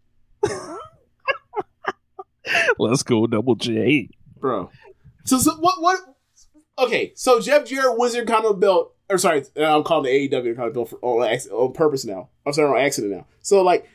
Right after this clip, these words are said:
Speaker 2: he calls it, he wins the international belt and what? Takes it to triple A and starts doing that racist shit again? That's what,
Speaker 1: Boy.
Speaker 2: that's what, that's his first move, right?
Speaker 1: <laughs>
Speaker 2: Right?
Speaker 1: Um, I don't know.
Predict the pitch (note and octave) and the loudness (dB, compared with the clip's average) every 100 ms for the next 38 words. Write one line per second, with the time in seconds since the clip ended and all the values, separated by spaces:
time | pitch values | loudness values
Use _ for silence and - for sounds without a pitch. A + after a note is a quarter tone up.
0 | _ _ _ A#3 D4 D4+ C4 B3 B3 G#3 | _ _ _ 2 4 4 2 4 4 0
1 | G#3+ - - A#3+ D4 C#4+ B3+ G3+ A3 G#3 | -6 -8 0 4 4 2 -2 -4 -6 0
2 | A3 A3 G#3 G3+ F#3+ E3+ D#3 D#3 C#3+ E3+ | 2 4 2 2 2 0 2 2 2 2
3 | F3 F#3+ C#3 - G3+ - F3+ G#3 F3+ F3 | 4 4 2 2 0 0 0 2 4 4
4 | F3 F#3 E3+ D3+ F3+ D#3+ F3 F3+ E3+ F3+ | 4 4 4 4 2 4 4 4 4 2
5 | F#3 - G3+ G3 - G3 G3 G3+ G3+ - | 0 0 2 2 -2 -2 2 4 2 -4
6 | _ _ _ _ - - _ - - F#3 | _ _ _ _ -20 -20 _ -20 -6 0
7 | G3+ G#3 G3 - G3+ G#3+ A3 A3+ B3 G#3+ | 4 4 4 2 0 2 4 4 2 4
8 | A#3 G#3+ C4 F#3+ G3 A3+ - _ - G#3 | 2 4 2 4 4 4 0 _ -2 0
9 | - - - G3+ - - - - _ - | 0 -2 -2 -2 0 -4 -4 -8 _ -18
10 | - - - _ - - - - G#3 A#3 | -18 -18 -20 _ -18 -18 -20 -2 2 4
11 | B4 C5 A#4 F4+ - - _ - A3+ G#3+ | 4 2 2 2 -2 -20 _ -4 2 6
12 | G#3+ G#3 G3+ G3 - _ _ _ _ _ | 8 8 6 4 -4 _ _ _ _ _
13 | _ _ _ _ _ E3 G#3 B3 C#4 C#4 | _ _ _ _ _ 2 4 6 6 6
14 | G#2+ G#2 | 4 0